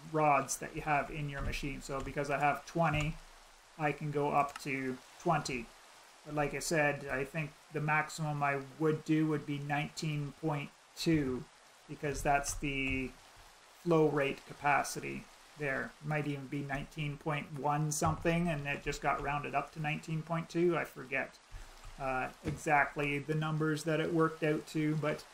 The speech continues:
probably just leave it at a round number like fifteen or something like that, just to burn up the little bit of, um, radioactive material that,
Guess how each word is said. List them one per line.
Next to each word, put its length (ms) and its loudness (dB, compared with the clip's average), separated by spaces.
probably 400 8
just 260 0
leave 220 2
it 80 0
at 120 0
a 60 0
round 520 0
number 400 2
like 240 0
fifteen 680 -2
or 120 -4
something 340 -8
like 220 -4
that, 260 2
just 220 -4
to 60 -6
burn 520 0
up 220 0
the 460 -4
little 300 2
bit 320 0
of, 380 -2
um, 400 -6
radioactive 840 2
material 600 -2
that, 360 -6